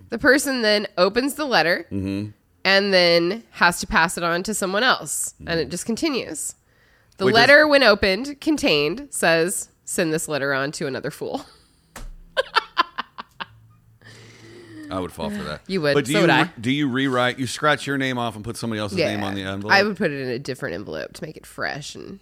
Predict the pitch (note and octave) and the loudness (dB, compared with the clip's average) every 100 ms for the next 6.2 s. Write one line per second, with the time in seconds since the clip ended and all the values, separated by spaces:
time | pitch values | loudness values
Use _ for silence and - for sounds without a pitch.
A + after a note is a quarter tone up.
0 | - D3 G#2 G2+ - - B2 B2+ B2 B2 | -16 -12 -10 -10 -12 -8 -6 -4 -2 -2
1 | A2+ - A2 G#2+ F#2 - G2 D#2+ - G2 | -2 -4 -4 -4 -4 -4 -4 -4 -6 -8
2 | F2+ _ _ _ _ _ _ _ _ _ | -10 _ _ _ _ _ _ _ _ _
3 | _ _ _ _ F3 F#3+ F3+ F#3 G3+ - | _ _ _ _ -10 -8 -6 -6 -8 -8
4 | D#3+ D3+ - D#3 D3+ D3 D3+ D3+ D3+ F3+ | -8 -8 -8 -10 -10 -8 -8 -6 -6 -8
5 | D#3+ D3+ - - D#3+ D#3 - - D#3+ - | -8 -8 -8 -12 -12 -14 -16 -12 -12 -12
6 | C2+ - | -16 -16